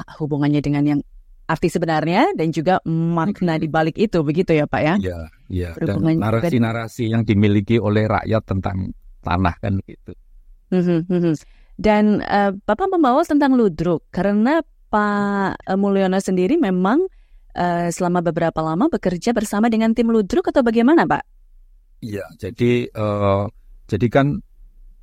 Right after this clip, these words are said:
Speaker 2: eh, saya ini kan, eh, berkarya dengan tema-tema ra-, eh, rakyat bawah kan gitu ya, rakyat bawah. Nah,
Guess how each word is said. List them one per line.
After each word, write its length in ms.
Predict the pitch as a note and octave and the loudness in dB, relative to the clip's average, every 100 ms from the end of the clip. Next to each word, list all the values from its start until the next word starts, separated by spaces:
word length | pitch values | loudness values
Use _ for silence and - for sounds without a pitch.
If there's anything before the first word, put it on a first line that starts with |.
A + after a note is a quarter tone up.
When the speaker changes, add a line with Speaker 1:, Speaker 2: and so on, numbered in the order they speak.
| - | -8
Speaker 2:
eh, 140 | A2+ | -8
saya 320 | G#2+ G#2+ A2 A2+ | -2 0 2 0
ini 400 | G#2+ A#2 A#2+ - | 0 0 0 2
kan, 400 | C3 C3 C3 B2+ | 0 2 -2 -2
eh, 260 | - G#2 G2 | -2 -2 0
berkarya 560 | G2+ - G2+ F#2 A2 | -4 0 0 2 2
dengan 320 | A#2 F#2 F#2 F2+ | 0 0 0 0
tema-tema 720 | F2+ F#2 F#2 F2+ F2+ F2 F2+ - - - - | 0 0 0 0 0 -2 -4 -10 -20 -20 -14
ra-, 240 | - E2 - - | -8 -8 -8 -8
eh, 220 | F2+ E2+ | -6 -2
rakyat 480 | F2 E2 F2 E2 - | -2 0 0 -2 -2
bawah 280 | E2 F#2 F2 | 2 2 2
kan 160 | G#2+ G2 | 0 0
gitu 240 | E2+ D#2+ F2 | 0 0 0
ya, 80 | E2+ | 0
rakyat 260 | F2 E2 - | -2 -6 -6
bawah. 280 | D#2+ D#2 D#2 | -6 -6 -6
Nah, 240 | F2 F2 | -4 -6